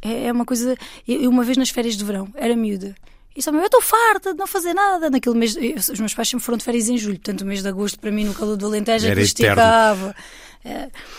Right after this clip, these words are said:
Speaker 1: e o meu pai disse-me: "Ai, ai, tá, tens tédio? Estás entediada?" Eu: "Estou." Ele disse: "Logo quando eu chegar quero cada tabuada escrita dez vezes." Nunca mais me queixei de tédio nas férias.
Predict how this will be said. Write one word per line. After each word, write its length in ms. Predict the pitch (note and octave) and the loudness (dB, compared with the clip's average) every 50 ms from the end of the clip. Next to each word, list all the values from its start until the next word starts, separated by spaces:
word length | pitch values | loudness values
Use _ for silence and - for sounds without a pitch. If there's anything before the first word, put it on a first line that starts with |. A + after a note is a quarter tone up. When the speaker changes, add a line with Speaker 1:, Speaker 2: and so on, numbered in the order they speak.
| - - - - | -20 -18 -8 -4
Speaker 1:
e 160 | D4+ A3+ A3+ | -2 0 0
o 40 | A3+ | 0
meu 120 | A3+ A3 | 0 0
pai 120 | - A#3 A3 | 2 0 0
disse-me: 280 | G#3+ - - B3+ D#4 - - - - | 0 -2 -4 -6 -8 -10 -8 0 0
"Ai, 120 | F4+ F#4+ F4+ | 2 4 4
ai, 100 | F4+ F#4 | 2 2
tá, 220 | - F#4 F4+ E4+ - | 4 2 2 2 2
tens 220 | - E4+ D#4 - | 0 0 0 2
tédio? 260 | - G4 G4 C#4 C4 | 4 4 4 4 2
Estás 200 | A#3 - D4 C#4 | 0 2 2 4
entediada?" 400 | D#4 D4+ - - E4 F#4 E4+ C4 | 4 4 4 4 4 4 4 4
Eu: 80 | B3 A#3 | 2 0
"Estou." 340 | - - F#4 F4 D#4+ D4+ - - - - _ - - - - | -2 -2 -2 -2 -2 -2 -6 -14 -20 -20 _ -20 -14 -2 2
Ele 220 | B3+ B3 A#3 A#3 | 4 4 4 2
disse: 180 | A3 - - C4 | 0 -2 -2 -2
"Logo 140 | C#4 C#4 | -2 0
quando 180 | - C#4+ C#4 C4 | 0 -2 -2 0
eu 80 | C#4 B3+ | -2 -2
chegar 280 | - B3+ C#4+ D4 D4+ D4 | -2 0 0 0 0 2
quero 200 | - C4+ B3 - | 0 -2 0 0
cada 200 | - C4 A#3+ B3+ | -2 -2 -2 -2
tabuada 340 | - C4 A#3 C#4 C#4+ C4 | -2 0 2 2 2 2
escrita 340 | C4+ - - C4+ C4+ - C#4+ | 0 -2 -2 -2 -2 -2 0
dez 200 | A#3+ C4 B3 A3+ | 2 2 2 2
vezes." 240 | G#3 G3+ G3+ - - | 2 -2 -2 0 4
Nunca 200 | B3 C4 B3+ C4+ | 4 4 6 6
mais 160 | C4 C4 B3+ | 4 2 2
me 60 | - | 2
queixei 240 | - C#4 A#3+ - C#4 B3 | 0 0 0 0 0 0
de 60 | - | 2
tédio 220 | C#4 C4 C4 C4 | 2 4 4 4
nas 140 | C4+ C4+ - | 2 0 0
férias. 420 | - G#3 - F#3 F#3 F3+ F#3+ - | -2 -4 -2 -2 -4 -4 -6 -6